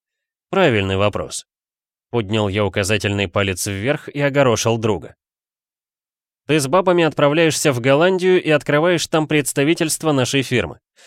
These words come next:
А я разгребусь здесь с делами". "Ты офигел?" —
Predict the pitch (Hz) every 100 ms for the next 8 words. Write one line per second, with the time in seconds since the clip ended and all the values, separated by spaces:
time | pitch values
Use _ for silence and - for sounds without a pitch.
0 | _ _ 113 160 226 139 151 156 170 156
1 | 110 110 143 113 104 101 131 120 78 58
2 | _ _ _ _ _ _ _ _ _ _
3 | _ _ _ _ 104 120 131 139 117 151
4 | 180 -